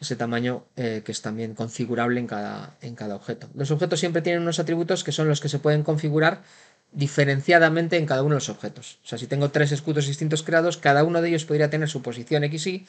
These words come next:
y cada uno de ellos podría tener su tamaño. En este caso estoy suponiendo que el tamaño es tanto anchura como altura, ¿vale? Son objetos cuadrados. Tengo un, un, un bitmap, un, un gráfico que está por aquí,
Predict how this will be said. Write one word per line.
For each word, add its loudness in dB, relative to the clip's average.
y -10
cada 2
uno 0
de 0
ellos -2
podría -2
tener -6
su -10
tamaño. -10
En -10
este -4
caso 0
estoy -4
suponiendo -4
que -2
el -4
tamaño 2
es -2
tanto 0
anchura 2
como -6
altura, -8
¿vale? -4
Son -6
objetos -10
cuadrados. 2
Tengo -2
un, -4
un, -8
un -6
bitmap, -6
un, -6
un -6
gráfico -4
que -14
está -6
por -4
aquí, -6